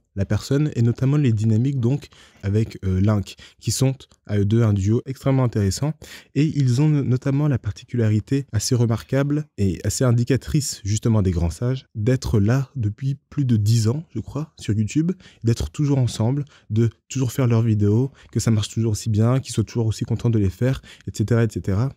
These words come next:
Tous ces éléments-là justifient que nous nous intéressions à ces personnes, sans compter le fait qu'il est aussi extrêmement intéressant de savoir que,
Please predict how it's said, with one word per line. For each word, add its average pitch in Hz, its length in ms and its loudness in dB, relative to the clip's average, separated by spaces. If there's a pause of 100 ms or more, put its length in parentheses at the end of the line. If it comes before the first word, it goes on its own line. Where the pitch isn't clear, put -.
Tous 160 120 0
ces 131 180 2
éléments-là 110 380 4
justifient 123 640 -2
que - 140 -2
nous 107 240 2
nous 107 200 2
intéressions 110 720 -2
à 107 80 -2
ces 113 140 2
personnes, 101 480 -2
sans - 180 -2
compter 131 260 -2
le 110 100 4
fait 135 260 -2
qu'il 101 180 -2
est 98 60 4
aussi 101 260 0
extrêmement 110 340 0
intéressant 113 420 0
de 123 100 0
savoir 104 420 -2
que, 107 140 -2